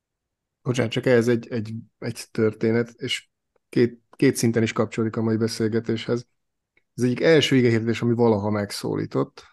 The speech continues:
Ö, tizenévesen, ugye tizenöt évesek voltunk, a gyülekezetbe kerültünk, és, ö, ez volt, ö, nyáron, és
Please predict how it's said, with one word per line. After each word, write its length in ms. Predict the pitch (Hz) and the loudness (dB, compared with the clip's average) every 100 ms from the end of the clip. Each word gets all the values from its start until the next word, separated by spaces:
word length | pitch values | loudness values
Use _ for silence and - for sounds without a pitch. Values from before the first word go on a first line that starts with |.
| _ _ | _ _
Ö, 440 | 117 110 107 113 - | -8 -6 -8 -10 -12
tizenévesen, 920 | - 120 117 110 107 107 120 113 107 _ _ _ _ _ _ _ | -4 0 2 2 0 0 -2 -2 -4 _ _ _ _ _ _ _
ugye 120 | - 113 | -4 -2
tizenöt 340 | 123 127 120 | 2 2 2
évesek 220 | 117 117 | 0 0
voltunk, 320 | 117 110 110 | -2 -2 -4
a 60 | 107 | -2
gyülekezetbe 580 | 104 143 - 135 120 117 | 0 0 0 -2 -2 -2
kerültünk, 420 | 123 113 107 110 | -2 -2 -2 -6
és, 220 | 104 - - - - - _ _ | -6 -8 -16 -20 -20 -20 _ _
ö, 280 | - 113 - - | -10 -6 -6 -4
ez 160 | 120 | -4
volt, 380 | 113 107 107 - | 0 -2 -2 -4
ö, 460 | 117 110 104 - - - _ - 98 113 | -2 -2 -2 -6 -8 -12 _ -16 -12 -6
nyáron, 440 | 123 127 151 156 | -4 -2 0 0
és 300 | 127 - - | -2 -4 -12